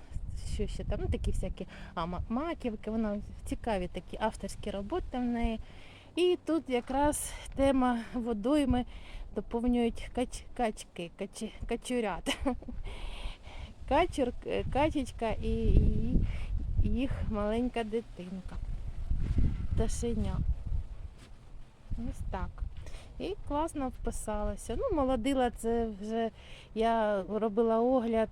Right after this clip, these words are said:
молодил, е, то ви можете подивитися, які я там отримувала, там більш детально про них, е, бл-, зблизько я їх знімала всі. Не по сортам, просто як візуально.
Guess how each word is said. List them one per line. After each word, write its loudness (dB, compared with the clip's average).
молодил, 2
е, -2
то -2
ви -2
можете 0
подивитися, -2
які -2
я 0
там 0
отримувала, 0
там -4
більш -2
детально 0
про -2
них, 0
е, 2
бл-, -6
зблизько -4
я -2
їх -4
знімала 0
всі. -6
Не -2
по -4
сортам, 0
просто -4
як -2
візуально. -2